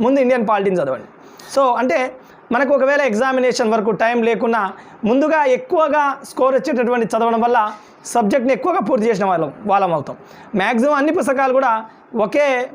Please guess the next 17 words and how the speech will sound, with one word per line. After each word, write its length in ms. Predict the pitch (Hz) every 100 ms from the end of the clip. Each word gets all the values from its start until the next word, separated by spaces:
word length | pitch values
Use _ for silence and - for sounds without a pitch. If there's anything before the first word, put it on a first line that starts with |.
| 220
పరిమాణంలో 480 | 233 247 240 226 226
ఉంటాయి, 260 | 208 311
ఒకే 200 | 233 269
కంటెంట్ 420 | 247 233 220 208
ఉంటుంది, 340 | 208 180 226 277 - -
ఒకే, 280 | 180 226 220 208 - - -
ఆ, 180 | 208 175
లెవెల్లో 340 | 180 208 208 190
ఉంటాయి. 220 | 175 254 - - -
కానీ 340 | 269 302 311 277
వాటికి 300 | 262 247 233
ఇచ్చేటటువంటి 560 | 302 302 294 277 262
ప్రియారిటీ, 560 | 220 247 247 240 180 175 -
అక్కడ 200 | 180 233
ఇచ్చేటటువంటి 580 | - 247 247 233 220 208 - - 262
ఉద్యోగాన్ని 480 | 196 269 262 254
బట్టి 440 | 247 214 240 214